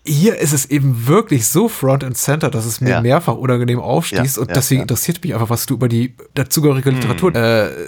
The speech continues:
Speaker 1: sagst, weil ich konnte mir auch bei Best Willen nicht vorstellen,
Speaker 2: Ja.
Speaker 1: viktorianisches, äh, Eng-, England hin
Speaker 2: Aber
Speaker 1: oder
Speaker 2: das,
Speaker 1: her. Also
Speaker 2: das,
Speaker 1: das
Speaker 2: das ist tatsächlich auch seltsam, ne? Das hatten wir aber auch schon bei dem ersten Film, dass eben die, äh, die,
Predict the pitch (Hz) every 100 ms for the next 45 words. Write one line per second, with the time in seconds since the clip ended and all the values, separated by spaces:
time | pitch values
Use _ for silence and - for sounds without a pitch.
0 | 69 92 120 117 - 117 - - 170 -
1 | 104 - - 113 160 - 131 123 139 135
2 | 131 156 156 - 117 135 - 87 85 135
3 | 135 135 123 123 127 117 - 120 120 135
4 | 165 147 151 113 113 113 127 127 117 87
5 | 98 104 107 - 175 - 135 135 131 123
6 | 117 - 120 107 120 123 123 117 - 120
7 | 120 - 120 117 110 113 - 120 117 120
8 | 110 - 117 - 117 113 107 - 107 101
9 | 98 101 101 101 101 - 95 92 - 50
10 | 50 50 - -